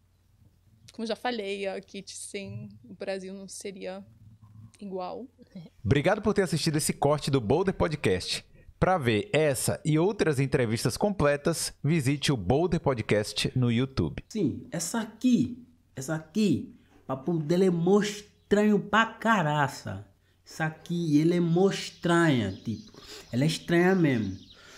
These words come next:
Speaker 3: <laughs> Se tiver alguém que é fã dela aqui do canal, fica sabendo mesmo que ele é mó estranha, fica, fica com aqueles papo todo ideológico de, "Ah, tem que seguir teu sonho,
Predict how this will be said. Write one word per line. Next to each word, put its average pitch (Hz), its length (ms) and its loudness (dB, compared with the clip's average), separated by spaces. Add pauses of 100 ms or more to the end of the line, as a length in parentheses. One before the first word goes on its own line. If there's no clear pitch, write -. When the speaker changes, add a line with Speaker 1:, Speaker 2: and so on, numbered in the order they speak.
(160)
Speaker 3:
<laughs> 135 480 12
Se 156 160 8
tiver 143 300 2
alguém 131 480 0
que 131 140 -2
é - 40 -2
fã 131 240 -4
dela 139 340 4
aqui 120 220 -2
do 117 180 -2
canal, 117 600 -2 (400)
fica 156 320 -2
sabendo 160 340 0
mesmo 160 240 6
que - 80 -2
ele 165 120 6
é - 20 6
mó 160 160 4
estranha, 151 420 0
fica, 165 280 -6
fica 165 340 -6
com 160 60 -6
aqueles 165 280 0
papo 160 440 -2
todo 160 260 0
ideológico 160 880 2
de, 139 360 2 (520)
"Ah, 180 340 -4 (240)
tem 175 140 -4
que 190 120 -6
seguir 175 360 -6
teu 190 180 0
sonho, 190 960 -2